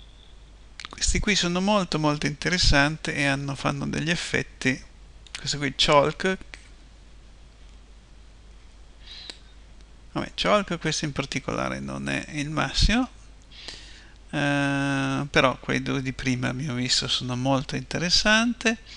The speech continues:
Abbiamo visto alien glow eccetera, ci sono anche degli effetti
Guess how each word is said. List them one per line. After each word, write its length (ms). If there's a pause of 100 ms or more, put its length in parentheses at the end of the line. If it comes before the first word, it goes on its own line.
(400)
Abbiamo 200
visto 380
alien 480
glow 260
eccetera, 800
ci 160
sono 320
anche 720
degli 260
effetti 880